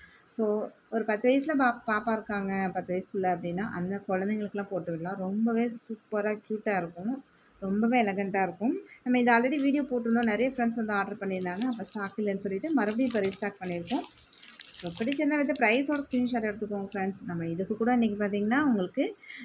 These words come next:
கிஃப்ட் வருது. இதெல்லாம் ரொம்பவே வொர்த்தபிள் தான் சொல்லணும். அது இல்லாம பார்த்தீங்கன்னா, இதுலேயே ட்வென்டி ஃபோர் இன்ச்சஸ் கூட இருக்கு. சேம் சம், அ, டபுள் லேயரில். நான் இப்போ காமிச்சிட்டு இருக்கிறது ஆக்சுவலா பார்த்தீங்கன்னா, ஆ,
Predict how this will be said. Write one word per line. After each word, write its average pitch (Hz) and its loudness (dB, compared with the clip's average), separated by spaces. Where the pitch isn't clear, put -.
கிஃப்ட் 202 -4
வருது. 214 2
இதெல்லாம் 196 -2
ரொம்பவே 226 4
வொர்த்தபிள் 208 0
தான் 226 0
சொல்லணும். 202 0
அது 226 0
இல்லாம 294 4
பார்த்தீங்கன்னா, 277 4
இதுலேயே 285 4
ட்வென்டி 285 2
ஃபோர் 277 4
இன்ச்சஸ் 226 2
கூட 202 0
இருக்கு. 170 -4
சேம் 208 0
சம், 190 -6
அ, 185 0
டபுள் 185 0
லேயரில். 190 0
நான் 226 4
இப்போ 208 -4
காமிச்சிட்டு 247 -2
இருக்கிறது 262 0
ஆக்சுவலா 240 -2
பார்த்தீங்கன்னா, 233 0
ஆ, 208 -2